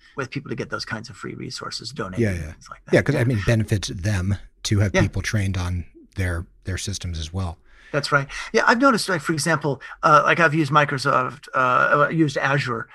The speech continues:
Speaker 1: before as a, as a platform, and I was very careful, and I haven't yet gotten that huge bill,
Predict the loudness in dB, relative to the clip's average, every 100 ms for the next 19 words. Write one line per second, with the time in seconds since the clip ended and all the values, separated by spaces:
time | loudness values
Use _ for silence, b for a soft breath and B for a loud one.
0 | b -8 0 2 2 -2 -4 -4 -4 -2
1 | 0 -2 -4 -4 2 2 2 2 0 6
2 | 6 6 2 -8 -10 -16 B B -2 -2
3 | -2 2 2 4 0 0 2 2 4 2
4 | 2 -2 -6 -4 -2 -2 -2 -2 -2 -6